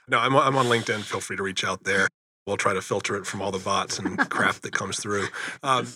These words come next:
Speaker 1: but, uh, our website is next level growth dot com. And so I, you can reach out to me or one of our guides there. As I mentioned, we've got five other guides right now in addition to myself.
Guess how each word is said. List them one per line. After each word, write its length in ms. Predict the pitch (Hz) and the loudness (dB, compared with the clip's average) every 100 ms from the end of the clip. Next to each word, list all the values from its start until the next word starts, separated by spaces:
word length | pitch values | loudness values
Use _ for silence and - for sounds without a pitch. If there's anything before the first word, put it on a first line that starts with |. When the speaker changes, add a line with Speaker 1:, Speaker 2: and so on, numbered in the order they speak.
| - 185 | -16 -2
Speaker 1:
but, 360 | 135 127 - 135 | 4 4 2 0
uh, 360 | 117 113 113 | 2 4 2
our 140 | 120 120 | 2 4
website 380 | 139 135 139 120 | 4 4 4 4
is 140 | 113 | 4
next 240 | 120 - | 2 4
level 180 | 120 120 | 2 2
growth 260 | 117 113 - | 4 4 2
dot 200 | 110 117 | -4 -2
com. 360 | 107 104 92 - - - _ - | -2 -2 -4 -8 -20 -20 _ -2
And 340 | 110 110 104 | 2 2 2
so 100 | - | 2
I, 40 | 113 117 | 0 0
you 80 | 104 | -6
can 140 | 113 | -4
reach 200 | 107 - | -2 2
out 180 | 107 110 | 0 0
to 100 | 113 | -2
me 240 | 110 110 | -2 0
or 100 | 107 | 2
one 160 | 107 117 | 4 4
of 80 | 104 | 2
our 100 | 98 | -2
guides 420 | 101 104 98 - | 0 0 0 -2
there. 340 | 101 107 147 - _ _ _ _ 110 | 0 2 0 -2 _ _ _ _ -4
As 120 | 117 | 0
I 40 | |
mentioned, 280 | 110 110 117 | 2 0 0
we've 120 | 107 | 0
got 140 | 104 92 | 0 0
five 240 | 117 104 | -2 0
other 160 | 104 101 | -2 0
guides 300 | 101 98 98 | 2 2 0
right 200 | 101 98 | -4 -2
now 260 | 101 104 | -2 0
in 60 | 98 | 0
addition 320 | 95 98 - | -2 -4 -4
to 60 | 120 | -4
myself. 680 | 92 - 123 123 117 - | -6 0 4 6 4 0